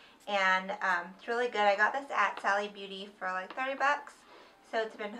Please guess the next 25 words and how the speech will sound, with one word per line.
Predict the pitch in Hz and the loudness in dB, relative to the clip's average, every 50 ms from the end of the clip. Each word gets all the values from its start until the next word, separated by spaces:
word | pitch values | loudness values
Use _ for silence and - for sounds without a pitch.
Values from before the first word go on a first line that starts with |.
| - - - - - - | -12 -14 -16 -18 -12 -4
doing | 240 247 262 247 226 | 0 2 2 4 6
well. | 226 226 220 | 6 6 6
It | 233 | 6
has | 254 226 214 | 2 0 -2
one | 214 214 | -2 -2
of | 208 | 2
those | 202 196 196 196 - - | 2 2 2 0 -2 -4
non-tangle | 202 202 202 214 208 214 226 247 226 214 214 214 208 - - | 0 2 2 2 2 0 -6 -8 -8 -6 -8 -8 -8 -8 -8
cords, | 226 220 214 214 208 208 | -4 0 0 0 -2 -2
which | 208 208 - | -8 -12 -10
I | 214 208 | -8 -6
really | 208 208 208 208 208 | -4 -2 -2 -2 0
like. | 208 208 202 202 - - - - - - - - - _ _ - | 2 2 0 0 -2 -8 -14 -20 -20 -20 -20 -20 -20 _ _ 0
So | 226 | 0
I | 226 220 | 0 0
definitely | 220 220 226 240 247 - 269 269 269 262 | 4 4 4 4 4 2 0 0 0 0
recommend, | 247 254 254 302 247 233 220 214 208 208 208 - - - - | 0 -2 -2 -6 -6 -4 -4 -4 -4 -8 -10 -12 -16 -4 4
um, | 214 208 202 196 196 196 202 - - - - - _ | 6 6 6 6 2 -4 -12 -20 -20 -20 -20 -12 _
if | 226 226 - | -12 -10 -10
you | 214 220 240 | -10 -6 2
have | 277 262 247 240 | 4 6 8 8
a, | 226 202 - - - | 6 4 2 0 -2
a | 202 | -4
lot | 208 208 202 202 208 208 | 2 6 8 8 8 10
of, | 202 208 196 - | 8 8 6 6